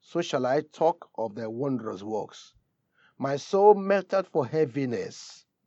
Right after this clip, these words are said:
Strengthen thou me according to thy word. Remove from me the way of lying, and grant me thy law graciously.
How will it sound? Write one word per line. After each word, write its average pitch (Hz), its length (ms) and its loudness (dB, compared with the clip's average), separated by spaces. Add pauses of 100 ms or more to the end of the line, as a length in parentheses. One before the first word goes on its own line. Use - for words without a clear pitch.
(420)
Strengthen 185 520 2
thou 170 160 10
me 160 380 0
according 143 400 -4
to 135 100 -4
thy 123 120 -6
word. 123 340 -2 (120)
Remove 160 320 0 (160)
from 139 300 -6
me 160 140 -2
the 143 120 -2
way 151 140 0
of 135 140 0
lying, 143 500 2 (880)
and 135 240 2
grant 185 320 2
me 170 140 2
thy 135 200 2
law 127 360 2
graciously. - 840 -8